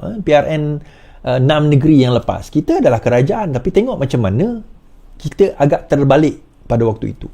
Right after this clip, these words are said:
Uh, taklah kalah, tapi tak menang besar, kan. Selangor pun kawasan menteri besar sendiri, tiga dun, dua dun dia kalah. Kalah dengan Azmin, kalah dengan siapa nama dia? Uh,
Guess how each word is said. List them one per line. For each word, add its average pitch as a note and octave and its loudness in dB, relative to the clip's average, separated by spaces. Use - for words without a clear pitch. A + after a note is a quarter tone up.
Uh, B2+ 2
taklah D#3+ 2
kalah, C3+ 4
tapi D3 0
tak - -2
menang D3+ 2
besar, F#2+ -4
kan. F2+ -10
Selangor D3+ 2
pun F3+ 0
kawasan C3 2
menteri C3+ 4
besar C#3 4
sendiri, C#3 2
tiga C#3 4
dun, B2 4
dua A#3 0
dun A#3 2
dia A3+ 2
kalah. C3+ 0
Kalah C#3 2
dengan C#3 0
Azmin, E3 4
kalah D3+ 2
dengan D3 0
siapa B2 -4
nama C#3+ -2
dia? F#3 0
Uh, A#2+ -4